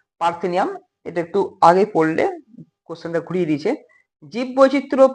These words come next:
বলতে বোঝায় প্রাণী ও উদ্ভিদের বৈচিত্র্য। নিম্নোক্ত কোন তৃণভূমি বাস্তুতন্ত্রটি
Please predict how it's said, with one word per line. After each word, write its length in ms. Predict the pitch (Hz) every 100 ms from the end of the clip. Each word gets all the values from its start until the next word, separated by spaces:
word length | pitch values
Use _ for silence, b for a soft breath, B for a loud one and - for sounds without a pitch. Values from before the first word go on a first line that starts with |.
| - 165
বলতে 320 | 180 180 202
বোঝায় 260 | 196 214
প্রাণী 440 | 208 202 202 214 240
ও 120 | 208
উদ্ভিদের 500 | 190 160 143 175 190
বৈচিত্র্য। 600 | 156 151 170 185 214 311 _ _ _ _ _ 175
নিম্নোক্ত 440 | 220 262 262 -
কোন 360 | 277 247 247 233
তৃণভূমি 400 | 214 220 208 143
বাস্তুতন্ত্রটি 880 | 165 170 - 233 226 226 240 254